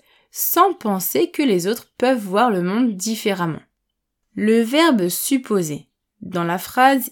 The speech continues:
il faut pas supposer » qu'elle a tel ou tel goût. Le verbe supposer, ça veut dire faire une hypothèse, croire que, sans forcément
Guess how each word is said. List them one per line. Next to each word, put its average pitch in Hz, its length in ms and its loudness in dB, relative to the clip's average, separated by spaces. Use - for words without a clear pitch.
il 170 160 -8
faut - 220 -10
pas 247 260 -2
supposer » 190 640 -4
qu'elle 175 180 0
a 113 100 -2
tel 220 320 0
ou 175 80 -2
tel 160 260 -4
goût. - 200 -18
Le 185 160 0
verbe 170 400 0
supposer, 196 840 -2
ça 190 200 -2
veut 160 180 -4
dire 240 400 -2
faire - 500 -2
une 196 300 0
hypothèse, 220 680 0
croire - 520 2
que, 196 240 -6
sans - 340 0
forcément 233 800 0